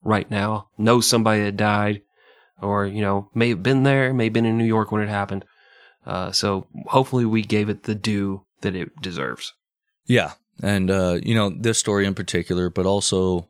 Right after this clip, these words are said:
Speaker 2: um, the second one that comes to mind is, you know, us covering, uh, Genghis Khan.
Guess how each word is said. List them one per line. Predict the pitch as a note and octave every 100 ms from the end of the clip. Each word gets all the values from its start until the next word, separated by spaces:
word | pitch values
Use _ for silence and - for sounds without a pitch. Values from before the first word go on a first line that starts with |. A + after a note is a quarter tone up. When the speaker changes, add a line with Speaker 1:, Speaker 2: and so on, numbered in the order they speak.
| _
Speaker 2:
um, | G2+ F#2 F2 F2 F2
the | F#2
second | - G2 F2+
one | F#2 E2 - -
that | -
comes | F#2+ F#2
to | -
mind | E2 E2+ G#2 E2+
is, | D#2+ D#2+ - _ _ _ _ _ _ _ -
you | F#2
know, | E2+
us | F#2+ F#2
covering, | - G2 F#2 F2+ F2 E2+ _ _ -
uh, | G2 F#2
Genghis | F#2+ G2 G2
Khan. | - F#2+ E2+